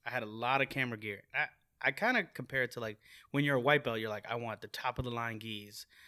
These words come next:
You know, I wanna make sure I have a, a belt for when I train. I want a belt for when I compete. I want a belt for when I travel. And then it's like, I, I want, you know, I wanna make sure I don't have to wash a gi every day. All right, so I gotta have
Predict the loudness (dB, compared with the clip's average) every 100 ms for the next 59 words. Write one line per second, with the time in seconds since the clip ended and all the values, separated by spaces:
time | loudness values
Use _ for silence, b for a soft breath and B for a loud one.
0 | B B 0 2 0 -2 0 2 2 2
1 | 0 0 2 2 2 2 0 0 -2 B
2 | B B -2 -2 2 4 6 6 2 0
3 | 2 0 0 2 2 4 0 -2 -2 0
4 | 0 2 2 2 0 -4 0 0 0 -2
5 | -6 -2 -2 -2 -8 B B -2 0 2
6 | 2 2 -2 -4 -4 -2 2 2 2 -2
7 | -20 B B B B -4 -2 -2 -2 0
8 | 2 2 2 2 0 -2 _ 0 0 0
9 | -2 2 6 8 6 4 2 2 -2 0
10 | 2 0 -4 -2 0 0 2 2 0 -6
11 | B B -2 -2 0 2 4 4 2